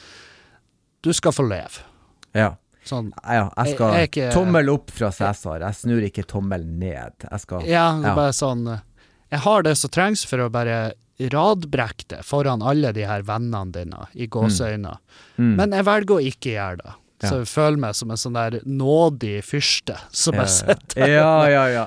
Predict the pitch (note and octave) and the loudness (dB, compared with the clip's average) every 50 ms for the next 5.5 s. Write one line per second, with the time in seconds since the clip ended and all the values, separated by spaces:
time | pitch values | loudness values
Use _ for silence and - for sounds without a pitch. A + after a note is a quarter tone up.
0 | - B2 B2+ B2+ - - B2 B2 B2 A#2+ A2+ A2 A#2 B2 C4+ C4+ C4 C#4 C4 C4 | -2 -2 -2 -2 0 0 0 2 2 2 4 4 4 4 4 4 4 4 4 2
1 | B3+ A#3+ G3+ G3 - B3+ D4 D4 G3+ D3 - E3 G3 C4+ B2 F#2 F2+ - - _ | 0 0 -2 -2 0 0 2 2 2 0 0 -2 -2 -2 -2 -4 -6 -10 -12 _
2 | _ _ _ - G#2 G#2 F2+ - - - A#3 A3+ A3 G#3+ F#3 G#3+ C#4+ B3+ F#3+ E3 | _ _ _ -4 -2 -2 0 0 0 0 0 0 0 0 0 2 2 2 4 4
3 | G3 F#3+ D3+ A#2 G2 F2+ - - - - D#3 D#3 G3 A3 G#3+ F3+ E3 A3 G3 G#3 | 4 4 4 2 -2 -8 -16 -16 -12 -10 -2 2 2 2 4 2 0 0 0 0
4 | G#3 G3 G#3+ G#3+ G3+ G3 G3 G#3 A3 B3 C#4 D4+ D#4+ D#4 A#3+ F3 C#3+ A#2+ A#2 G#2 | 2 2 2 2 2 0 -2 0 2 2 4 4 4 4 2 0 -2 -4 -4 -4
5 | A2 A#2 A#2 A2+ G#2+ - - - E2 C#2+ | -4 -4 -2 -2 -4 -6 -8 -12 -14 -14